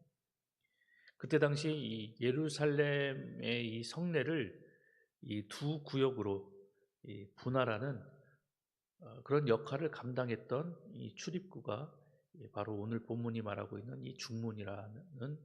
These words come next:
이 단어에 담겨져 있는 의미입니다. 그런데 이 중문은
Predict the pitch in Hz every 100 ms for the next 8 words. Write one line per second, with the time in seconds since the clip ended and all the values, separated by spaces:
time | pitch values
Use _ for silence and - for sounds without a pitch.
0 | - _ _ - 113 101 - 117 117 -
1 | 127 - - 113 110 104 120 147 147 120
2 | 117 110 113 107 131 107 117 143 107 -
3 | - _ _ _ _ _ _ _ - -
4 | - - - 143 143 156 151 - 135 139
5 | 139 147 147 151 165 123